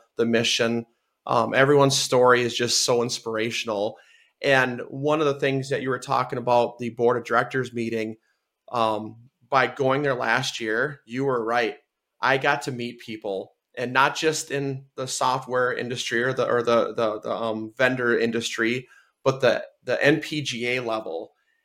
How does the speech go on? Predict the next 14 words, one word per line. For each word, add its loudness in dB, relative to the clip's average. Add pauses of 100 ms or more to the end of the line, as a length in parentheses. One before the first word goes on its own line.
(180)
And 2
you 2
were 6
like, 2
"Freddie, -2
this 0
is -2
so-and-so, 0
and -2
Freddie, 2
this 0
is -6
so-and-so." -2
And, -6